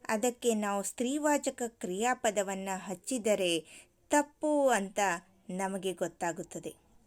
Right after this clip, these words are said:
ಆ ಕಾರಣಕ್ಕಾಗಿ ಈ ವಾಕ್ಯ ತಪ್ಪಾಗಿದೆ ಅಂತ ನಾವು ಹೇಳಬೇಕಾದ್ರೂ ನಮಗೆ ವ್ಯಾಕರಣ ಬೇಕು. ಹಾಗಾದ್ರೆ ವ್ಯಾಕರಣದ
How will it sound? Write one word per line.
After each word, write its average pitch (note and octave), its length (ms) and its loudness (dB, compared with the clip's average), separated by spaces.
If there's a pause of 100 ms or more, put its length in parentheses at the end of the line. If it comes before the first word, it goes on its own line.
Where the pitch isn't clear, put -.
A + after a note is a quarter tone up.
(500)
ಆ A3 200 4
ಕಾರಣಕ್ಕಾಗಿ G3+ 1200 0 (340)
ಈ A3 240 0
ವಾಕ್ಯ A3 640 2
ತಪ್ಪಾಗಿದೆ C#4 1040 2
ಅಂತ B3 420 0 (580)
ನಾವು G#3+ 320 4
ಹೇಳಬೇಕಾದ್ರೂ G#3+ 1300 2 (280)
ನಮಗೆ G3 640 0 (280)
ವ್ಯಾಕರಣ F3+ 560 -2 (400)
ಬೇಕು. E3+ 420 -6 (1500)
ಹಾಗಾದ್ರೆ E4 760 6 (240)
ವ್ಯಾಕರಣದ D4 760 4